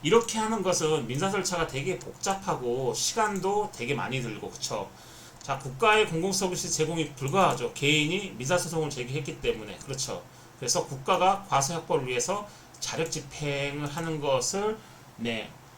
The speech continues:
오케이를 해주는 거죠. 네, 인정을 해주는 거죠. 즉, A가 재산세를 미납했다. 그렇죠. A처럼. 그렇죠. 재산세를 미-, 미납했죠. 미납했을 때는 국가가 A의 재산을 압류 매각하고 해야 공공서비스 공공목적을 달성하기 때문에. 그렇죠.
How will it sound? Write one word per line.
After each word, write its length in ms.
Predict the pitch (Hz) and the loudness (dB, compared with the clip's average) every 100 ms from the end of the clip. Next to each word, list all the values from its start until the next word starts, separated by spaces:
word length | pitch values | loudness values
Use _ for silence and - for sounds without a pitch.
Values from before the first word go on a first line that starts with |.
| - - | -18 -4
오케이를 380 | 160 - 214 180 | -2 4 4 6
해주는 260 | 202 190 131 | 2 0 -2
거죠. 240 | 120 113 - - - - | -6 -8 -10 -18 -18 -12
네, 160 | 131 - - | -12 -14 -8
인정을 300 | 165 165 208 | -2 4 4
해주는 260 | 196 160 143 | 4 2 0
거죠. 180 | 120 107 | -2 2
즉, 280 | 214 226 - - - - - | 4 4 0 -16 -18 -16 2
A가 260 | 151 185 180 | 4 6 6
재산세를 720 | 160 202 202 - 185 180 175 | 4 2 2 4 4 4 4
미납했다. 500 | 131 156 135 131 113 | 2 0 0 -4 -6
그렇죠. 360 | - 120 135 127 | -4 -2 -2 0
A처럼. 680 | 113 147 - 120 117 165 220 - | 0 2 2 2 0 -2 -4 -10
그렇죠. 280 | 127 - 113 | -8 -4 -4
재산세를 540 | - 143 180 180 147 | -2 2 4 4 2
미-, 260 | 117 147 123 | 2 0 0
미납했죠. 680 | 120 147 147 135 - 123 170 - | -2 0 0 -2 -2 -4 -4 -8
미납했을 600 | 113 156 156 147 143 - | -4 -2 -2 -2 -2 -2
때는 640 | 127 120 160 151 131 101 - - - - | -2 0 2 0 0 -4 -10 -16 -18 -12
국가가 420 | 139 135 175 180 127 | -4 4 6 8 6
A의 240 | 135 156 | 6 4
재산을 340 | 143 135 135 120 | 2 2 2 2
압류 320 | 101 127 131 | 2 0 0
매각하고 720 | 113 131 - 110 170 196 220 - - - - - | 0 0 -2 -2 0 2 0 -8 -18 -20 -10 0
해야 320 | 190 170 170 | 4 4 2
공공서비스 600 | - 143 170 180 151 - | -2 -2 0 2 0 -2
공공목적을 540 | 143 143 147 131 135 117 | -2 0 0 -2 -2 -2
달성하기 500 | 113 165 160 127 120 | -4 0 0 -2 -2
때문에. 320 | 113 104 92 | -4 -4 -10
그렇죠. 440 | 139 135 - 101 | -6 -2 -2 -4